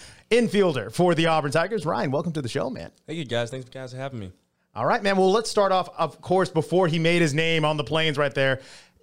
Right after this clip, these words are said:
Speaker 1: Where did, where did the love for baseball start for you, man?
Speaker 2: Yeah, I mean, uh, you know, I picked up the game at around the age of three. Uh, you know, my father and I, there was a, you know, a little park across the street, and,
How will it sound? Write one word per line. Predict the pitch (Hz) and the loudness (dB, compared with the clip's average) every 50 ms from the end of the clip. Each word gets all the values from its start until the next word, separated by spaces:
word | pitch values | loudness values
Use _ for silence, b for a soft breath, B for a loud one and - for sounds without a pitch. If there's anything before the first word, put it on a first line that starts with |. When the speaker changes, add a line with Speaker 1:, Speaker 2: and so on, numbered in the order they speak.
| _ _ _ 170 151 | _ _ _ -18 -4
Speaker 1:
Where | 135 170 214 233 | 0 2 2 2
did, | 240 240 190 185 | 0 -2 -2 0
where | 170 220 247 | 2 2 2
did | 247 247 190 | 2 0 2
the | 196 180 | 2 4
love | 175 180 180 175 170 | 4 4 2 2 0
for | 165 160 | -2 -2
baseball | 127 147 143 135 - 123 120 | 0 0 0 0 0 -2 -4
start | 117 - 113 92 87 - | -4 -4 -6 -6 -8 -10
for | - - | -16 -20
you, | - - | -20 -20
man? | 58 55 - - _ _ _ _ _ - | -20 -20 -20 -20 _ _ _ _ _ -8
Speaker 2:
Yeah, | 160 208 220 151 117 117 | -4 -4 -2 -2 -4 -6
I | 110 131 | -8 -6
mean, | 139 143 143 139 127 - - | -6 -4 -4 -6 -8 -8 -8
uh, | 127 127 123 120 123 | -6 -4 -2 -2 -2
you | 147 175 | -4 -4
know, | 180 156 | -4 -6
I | |
picked | 147 - 165 147 | -6 -6 -10 -10
up | 165 147 | -10 -10
the | 135 139 | -10 -10
game | 123 135 135 139 143 139 | -8 -8 -6 -6 -6 -6
at | 131 120 120 | -8 -8 -8
around | 110 117 120 117 117 | -8 -8 -8 -10 -10
the | 82 | -12
age | 78 113 117 104 | -12 -12 -12 -12
of | 98 92 - _ | -14 -16 -16 _
three. | - 117 113 123 127 135 143 139 120 - - | -14 -10 -8 -6 -4 -4 -4 -6 -8 -12 -10
Uh, | - 104 104 101 101 104 | -6 -4 -4 -2 -4 -4
you | 110 | -6
know, | 107 107 | -6 -6
my | 107 | -8
father | 101 - - 110 110 110 110 | -8 -6 -4 -4 -2 -2 -4
and | 110 110 110 | -4 -6 -6
I, | 110 110 107 104 101 104 - | -6 -6 -8 -8 -10 -12 -12
there | - 107 107 | -12 -12 -10
was | 104 98 | -10 -10
a, | 104 95 95 87 87 - | -10 -10 -10 -10 -12 -16
you | - | -16
know, | 107 95 87 87 | -14 -14 -12 -12
a | |
little | 92 98 104 101 | -12 -10 -12 -12
park | - - - - 127 120 110 - | -14 -12 -10 -6 -4 -4 -4 -6
across | - - 123 110 - - | -8 -8 -10 -8 -8 -10
the | 104 | -12
street, | - - - 127 123 120 113 | -10 -8 -6 -4 -4 -2 -2
and, | 107 104 101 98 90 | -4 -6 -6 -8 -12